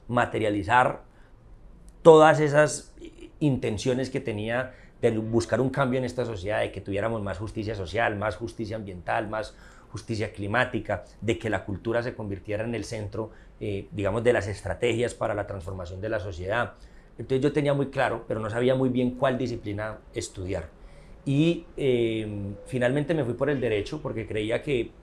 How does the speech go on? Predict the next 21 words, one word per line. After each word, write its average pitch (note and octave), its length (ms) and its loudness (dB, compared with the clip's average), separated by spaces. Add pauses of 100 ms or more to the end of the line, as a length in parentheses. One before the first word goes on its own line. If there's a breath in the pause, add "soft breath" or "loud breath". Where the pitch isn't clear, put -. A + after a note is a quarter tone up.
(220)
y G#2+ 80 -8
creo, A2+ 380 0
sigo A2 220 -4
creyendo, G#2 480 -4 (320 loud breath)
que A#2 80 -4
el A2+ 60 -2
derecho A2 320 0
le C#3+ 120 4
da A2+ 100 4
a - 60 4
uno C3+ 200 4
unas C#3 280 4
bases C3+ 300 2
muy C3 340 -2
sólidas C3+ 480 0
de G#2+ 160 -6
cómo C3+ 280 4
está D3 240 0
construido A#2+ 520 -4
el B2+ 100 -4
Estado, A#2 500 -4